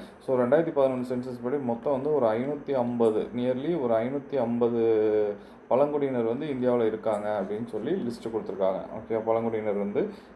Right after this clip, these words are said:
இந்தியாவுல இருக்குதா சொல்லி லிஸ்ட் கொடுத்துருக்காங்க. So, இந்த சென்சஸ் படி நம்ம இந்தியாவுல பார்த்தோம் அப்படின்னா, பர்சன்டேஜ் வைஸா அதிகமா இருக்கிறது யாருன்னு பார்த்தீங்கன்னா, அது நான் சொன்ன மாதிரி இப்போ ரெண்டுமே சேர்த்து பார்க்குறோம்னு வச்சுக்கோங்க. யூ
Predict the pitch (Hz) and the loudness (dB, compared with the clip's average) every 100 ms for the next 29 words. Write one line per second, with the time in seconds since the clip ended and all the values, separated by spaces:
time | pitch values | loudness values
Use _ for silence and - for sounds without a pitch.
0 | 123 123 120 117 101 107 110 - 127 151 | -2 2 4 4 2 -2 -2 -2 -4 -4
1 | 110 107 104 98 101 101 98 - - - | -4 -4 -4 -2 -2 -2 -6 -14 -20 -2
2 | 143 135 151 165 165 151 156 170 - 147 | -2 0 2 2 2 0 0 -2 2 2
3 | 156 156 139 131 135 143 139 123 123 123 | 2 0 0 0 4 4 4 4 2 2
4 | 127 113 107 107 156 170 127 139 139 135 | -4 -2 -2 0 0 0 2 0 2 -4
5 | 123 113 113 127 113 120 127 127 117 107 | -2 -2 0 0 0 0 -2 0 0 0
6 | 110 107 107 101 110 110 107 101 98 104 | -2 -2 0 0 0 -2 -2 -2 -4 -2
7 | 151 196 - - - - - - 87 131 | -2 -4 -16 -20 -20 -20 -20 -14 0 2
8 | 135 139 135 143 143 147 156 139 123 135 | 4 2 4 2 2 0 0 -2 -2 -2
9 | 139 151 - 147 151 135 127 117 120 131 | -4 -6 0 2 2 2 4 4 0 -6
10 | - 110 101 101 107 131 | -8 -6 -4 -4 -2 -2